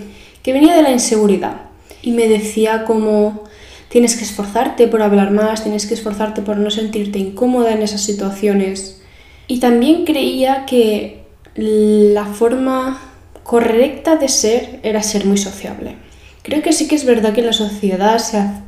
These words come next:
se valora mucho a una persona, sí, que es capaz de entablar conversación con cualquiera,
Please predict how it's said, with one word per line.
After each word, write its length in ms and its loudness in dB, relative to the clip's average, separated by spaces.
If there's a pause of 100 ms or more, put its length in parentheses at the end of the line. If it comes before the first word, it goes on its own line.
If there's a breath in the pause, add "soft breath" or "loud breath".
se 220 -6
valora 380 2
mucho 320 0
a 40 0
una 160 -2
persona, 720 -4 (160 loud breath)
sí, 260 -6
que 80 4
es 100 0
capaz 320 -2
de 80 0
entablar 340 0
conversación 720 -2
con 240 -2
cualquiera, 680 -2